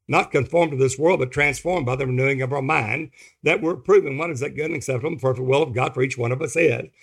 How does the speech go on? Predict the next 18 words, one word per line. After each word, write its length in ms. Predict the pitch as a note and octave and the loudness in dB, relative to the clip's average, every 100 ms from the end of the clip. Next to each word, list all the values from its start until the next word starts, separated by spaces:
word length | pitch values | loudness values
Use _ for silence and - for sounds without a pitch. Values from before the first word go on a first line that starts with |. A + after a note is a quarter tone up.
| - - | -20 -2
according 460 | D#3+ - D#3+ G3 | -2 2 2 2
to 100 | C#3 | 0
that 140 | D3 D3+ | 0 2
measure 320 | C#3 C3 D#3+ | 2 2 -2
of 100 | D3 | -2
faith 220 | C#3 D3+ | -2 -2
given 240 | D3 F#3+ C#3 | 2 0 0
to 140 | E3 | -6
each 360 | - D#3 F#3 - - | 0 0 0 -6 -2
individual 580 | D#3+ F#3 A2+ A2+ G#2+ - | 0 0 0 0 0 -2
part. 380 | D#3+ E3+ F#2+ _ _ _ _ _ _ _ | 0 -2 -2 _ _ _ _ _ _ _
Coming 300 | - E3 E3 | 0 2 2
together, 480 | D#3 C#3 G3+ C#3 C3+ | 0 0 0 -2 -8
it 240 | - D#3+ G#3+ | -4 -4 -2
will 280 | C#3 D#3 C#3 | -2 -2 -4
reveal 560 | D3 G#2+ F#3 C#3 D#3+ | -6 0 0 0 -4
Jesus 560 | A2+ C#3+ E3+ C3+ E3+ - | -6 -2 -2 -4 -12 -8
only. 460 | F3 - A#2+ G#2 | -8 -8 -10 -10